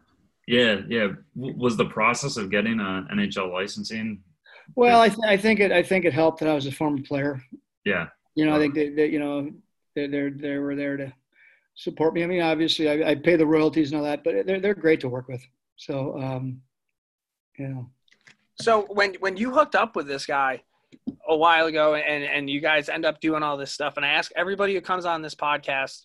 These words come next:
Speaker 3: who has some sort of hockey business, like, what's your oh shit moment? Like,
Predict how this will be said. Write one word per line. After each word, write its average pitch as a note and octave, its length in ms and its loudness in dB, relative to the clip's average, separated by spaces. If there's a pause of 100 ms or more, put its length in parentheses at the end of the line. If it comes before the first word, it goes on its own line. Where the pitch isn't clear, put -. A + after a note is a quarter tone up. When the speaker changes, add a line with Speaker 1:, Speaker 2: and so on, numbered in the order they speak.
(160)
Speaker 3:
who D3 180 -6
has D3 240 -4
some D3 140 -12
sort D3 260 -6
of C3+ 60 -12
hockey C#3 340 -2
business, C3+ 460 -12
like, B2+ 220 -6 (800)
what's F3 320 2
your A#3+ 280 4
oh F3+ 160 4
shit - 400 -2
moment? C3+ 360 -4 (200)
Like, C3+ 320 -2